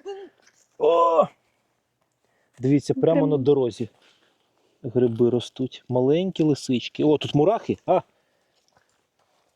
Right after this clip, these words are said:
Speaker 1: Так, ну що, починаємо збирати.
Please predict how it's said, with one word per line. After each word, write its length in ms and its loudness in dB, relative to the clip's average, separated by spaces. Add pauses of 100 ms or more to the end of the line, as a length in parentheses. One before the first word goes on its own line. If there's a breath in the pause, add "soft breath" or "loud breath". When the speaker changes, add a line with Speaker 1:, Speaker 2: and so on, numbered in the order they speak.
(640 loud breath)
Speaker 1:
Так, 240 2
ну 100 4
що, 200 -2
починаємо 540 0
збирати. 560 -2